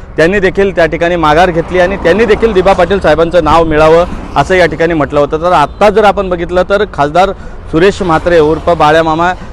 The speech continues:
यांनी देखील हे आंदोलन केलेलं आहे. सहा ऑक्टोबरला ते पुन्हा एकदा मोठं उग्र जनआंदोलन या ठिकाणी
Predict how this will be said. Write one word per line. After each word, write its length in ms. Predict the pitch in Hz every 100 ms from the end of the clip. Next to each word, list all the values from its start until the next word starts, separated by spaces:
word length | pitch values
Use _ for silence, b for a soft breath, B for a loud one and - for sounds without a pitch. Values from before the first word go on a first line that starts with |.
| -
यांनी 240 | 139 165 214
देखील 260 | 196 208
हे 60 | 202
आंदोलन 420 | 196 165 175 185
केलेलं 300 | 175 175 175
आहे. 140 | 175 190
सहा 340 | - 185 214
ऑक्टोबरला 800 | 175 - 196 202 196 185 196 208 B B B -
ते 80 | 202
पुन्हा 360 | 180 190 233
एकदा 300 | 233 175 226
मोठं 340 | 214 185 196 208
उग्र 320 | 170 175 214
जनआंदोलन 600 | 180 185 180 175 180 175
या 100 | 165
ठिकाणी 340 | 160 160 165